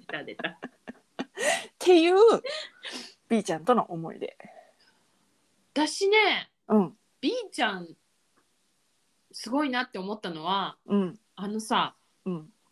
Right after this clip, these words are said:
Speaker 1: 私もね、Bちゃん家に行ったことがあんのよ。
Speaker 2: うん。
Speaker 1: でも、私は、
Speaker 2: うん。
Speaker 1: 自分の家に人が来るってなったら、
Speaker 2: うん。うん。
Speaker 1: こんな急に来られたら困る状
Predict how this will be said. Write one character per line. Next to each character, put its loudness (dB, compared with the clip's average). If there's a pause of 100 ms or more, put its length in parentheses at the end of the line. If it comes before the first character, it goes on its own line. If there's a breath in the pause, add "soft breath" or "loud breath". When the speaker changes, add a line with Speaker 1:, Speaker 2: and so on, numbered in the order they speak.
(420)
Speaker 1:
私 -2
も 6
ね、 6
B 2 (160)
ち 6
ゃ 4
ん -2
家 -12
に -8
行 -14
っ -20
た -2
こ 4
と -2
が -6
あ -6
ん -10
の -10
よ。 -16 (100)
Speaker 2:
う 2
ん。 2 (220)
Speaker 1:
で -6
も、 -6 (800)
私 -6
は、 -4 (360)
Speaker 2:
う -4
ん。 -8 (420)
Speaker 1:
自 -6
分 -4
の -2
家 0
に -6
人 -4
が -4
来 4
る 0
っ 0
て -10
な -12
っ -20
た -2
ら、 0
Speaker 2:
う 2
ん。 8
う 6
ん。 -6
Speaker 1:
こ 4
ん 6
な 0 (240)
急 4
に -6
来 -4
ら -2
れ -2
た -6
ら -4
困 -2
る 2
状 4